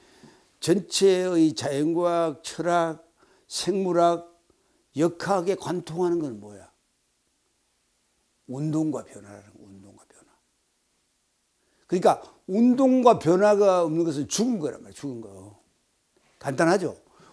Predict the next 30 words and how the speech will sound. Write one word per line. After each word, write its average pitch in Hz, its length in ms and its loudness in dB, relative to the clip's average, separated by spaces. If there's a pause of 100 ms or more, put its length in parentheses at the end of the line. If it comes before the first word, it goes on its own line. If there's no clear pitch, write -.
운동과 240 720 8
변화가 226 400 6
없으면 190 360 4
죽은 262 280 -2
거라니까, 117 560 -10 (260)
죽은 123 300 -16
거. 107 80 -20 (380)
자, 143 280 0 (720)
우리는 247 260 8
운동을 240 580 4
해야 202 240 8
되고 196 200 6
변화를 165 440 2
해야 123 180 -6
돼. - 200 -16 (520)
예, 101 160 -20 (100)
그래야 165 400 2
되는 117 260 -10
거예요. 104 160 -14 (1500)
그게 269 320 4
다 208 300 4
이제 202 360 2 (120)
거꾸로 220 320 0
말하면 208 480 2 (260)
인문학과 175 560 2
사회과학과 156 1080 0 (400)
자연과학을 160 640 2
얘기하는 123 400 -4
거란 113 200 -12
말이야. 107 240 -18